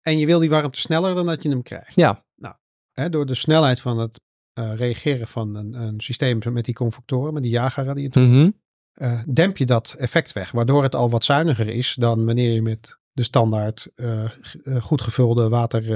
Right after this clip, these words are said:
Speaker 1: eh, stalen waterradiatoren werkt.
Speaker 2: Mhm.
Speaker 1: Ehm, dus dat is al een eerste bezuinigingsstapje.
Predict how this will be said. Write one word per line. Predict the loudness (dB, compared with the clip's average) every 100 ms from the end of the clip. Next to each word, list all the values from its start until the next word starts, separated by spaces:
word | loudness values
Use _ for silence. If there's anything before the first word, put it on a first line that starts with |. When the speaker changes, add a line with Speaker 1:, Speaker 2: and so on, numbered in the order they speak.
| -2
Speaker 1:
eh, | -4
stalen | -2 -2 0 2
waterradiatoren | 2 2 0 0 0 0 -4 -4
werkt. | 2 6
Speaker 2:
Mhm. | 8 8 6 0 _ _ _ _ _ _
Speaker 1:
Ehm, | -6 -4 -2 -4 -4
dus | -2 2
dat | 2 2
is |
al | 2
een | 2
eerste | 2 2 0 -6 _ -6
bezuinigingsstapje. | 0 2 2 2 0 -2 -4 -4 -4 -8